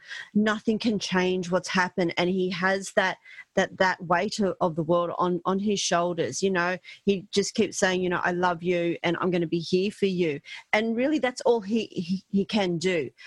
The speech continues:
Um, you know, Cruz had to go into, um, you know, lockdown and make sure that he, he didn't kill himself, and it's just, um, horrifying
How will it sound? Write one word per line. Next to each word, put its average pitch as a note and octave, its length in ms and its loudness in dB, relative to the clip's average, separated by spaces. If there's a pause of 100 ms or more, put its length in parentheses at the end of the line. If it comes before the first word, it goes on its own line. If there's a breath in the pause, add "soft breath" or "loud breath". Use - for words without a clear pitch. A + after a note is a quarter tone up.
(220 loud breath)
Um, G3 400 0
you G#3 120 0
know, G3+ 140 0
Cruz G#3+ 380 -2
had G3+ 280 0
to F#3+ 100 -4
go F#3 360 0
into, F3 680 0
um, D#3 360 -2
you D3+ 120 -2
know, B2+ 140 -2
lockdown D#3+ 540 0
and D3+ 100 -2
make D3+ 180 -2
sure D#3 180 0
that D#3 160 -2
he, F3 280 -2
he E3 120 0
didn't D#3+ 260 0
kill D#3+ 160 -2
himself, D#3+ 480 -2 (440 loud breath)
and G3+ 340 0
it's - 220 0
just, G#3+ 340 0
um, F#3 380 0 (480 loud breath)
horrifying F#3+ 1080 0